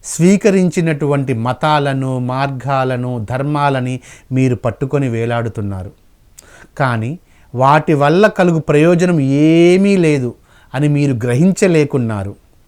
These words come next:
మరణించి వాసన వచ్చి ఆ దుర్వాసనతోటి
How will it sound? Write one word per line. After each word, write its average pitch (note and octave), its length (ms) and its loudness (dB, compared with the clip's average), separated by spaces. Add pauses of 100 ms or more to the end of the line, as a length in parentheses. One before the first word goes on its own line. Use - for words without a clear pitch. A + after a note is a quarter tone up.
(640)
మరణించి D#3+ 840 0 (640)
వాసన C#3+ 600 -2
వచ్చి D#3+ 520 -6 (520)
ఆ B2 160 0
దుర్వాసనతోటి E3+ 1300 2